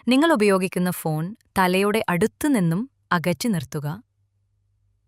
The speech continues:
അപ്പോൾ, ഇന്ന് രാത്രി ഏതാണ് നിങ്ങൾ പരീക്ഷിക്കാൻ പോകുന്നത്? അഭിപ്രായങ്ങൾ എന്നെ എഴുതി അറിയിക്കുക. ഈ വീഡിയോ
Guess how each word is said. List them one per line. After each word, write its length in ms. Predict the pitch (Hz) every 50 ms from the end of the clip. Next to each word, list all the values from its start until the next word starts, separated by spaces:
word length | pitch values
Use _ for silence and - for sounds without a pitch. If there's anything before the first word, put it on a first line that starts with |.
| _ _ -
അപ്പോൾ, 320 | 240 - - - 175 170 226 - _ _ _ _ _ _ _
ഇന്ന് 200 | 233 247 277 294
രാത്രി 400 | 262 208 170 160 156 - 254 262 214
ഏതാണ് 440 | 180 170 160 170 165 165 165 165 170 185 - -
നിങ്ങൾ 200 | 180 175 170 175
പരീക്ഷിക്കാൻ 560 | 170 - 160 156 160 - - - - 208 196 202 190
പോകുന്നത്? 420 | 180 160 151 160 156 156 143 233 302 - _ _ _ _ _ _ _ _ _ _ -
അഭിപ്രായങ്ങൾ 520 | 170 151 170 - - 180 185 196 208 247 294 - _ _ _ _ _ _ -
എന്നെ 200 | 175 175 175 175
എഴുതി 280 | 170 160 165 156 208 202
അറിയിക്കുക. 400 | 175 160 156 143 - 160 151 180 254 - - _ _ _ _ _ _ _ _ _
ഈ 100 | - 285 302
വീഡിയോ 400 | 254 185 170 165 147 165 160 160